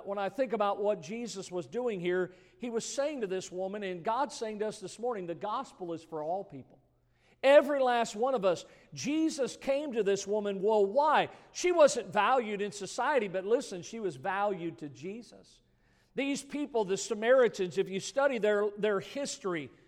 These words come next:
they were a people that were misguided spiritually.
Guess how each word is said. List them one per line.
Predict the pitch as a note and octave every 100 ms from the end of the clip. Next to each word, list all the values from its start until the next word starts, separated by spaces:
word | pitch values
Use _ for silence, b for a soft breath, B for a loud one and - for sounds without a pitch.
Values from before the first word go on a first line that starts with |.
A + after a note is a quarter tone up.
| b b _ _
they | C4
were | C#4+ D4
a | C4
people | B3+ D4+ C4+ G#3+
that | G#3+ A3
were | G#3
misguided | G3+ G3+ - - G#3+ A3 C4 G3 F3 F3 F#3+ F#3 - _
spiritually. | - - A3+ F#3+ - C3+